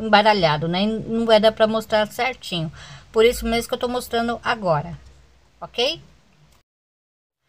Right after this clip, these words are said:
Bom, pra facilitar pra mim, tá? Eu já deixei arrematado aqui, tá? Todos os fiozinhos do meio. Então, conforme eu for fazendo, eu já vou arrematando os fios,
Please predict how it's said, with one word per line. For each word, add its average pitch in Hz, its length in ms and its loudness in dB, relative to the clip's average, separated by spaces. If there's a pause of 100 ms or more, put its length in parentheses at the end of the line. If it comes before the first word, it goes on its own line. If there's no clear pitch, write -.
(320)
Bom, 240 340 6 (480)
pra 254 160 2
facilitar 285 720 4
pra 214 160 -2
mim, 226 400 0 (280)
tá? 226 300 4
Eu 233 140 -2
já 247 120 4
deixei 247 440 2
arrematado 226 840 0 (300)
aqui, 190 460 -8 (840)
tá? 214 240 -2
Todos 254 400 -2
os 269 160 -8
fiozinhos 220 640 -2
do 247 140 -6
meio. 165 380 -2 (300)
Então, 240 180 2
conforme 262 480 2
eu 233 80 2
for 226 200 2
fazendo, 220 640 0
eu 226 160 0
já 220 100 2
vou 220 240 2
arrematando 226 720 0
os 214 180 -8
fios, 233 520 -8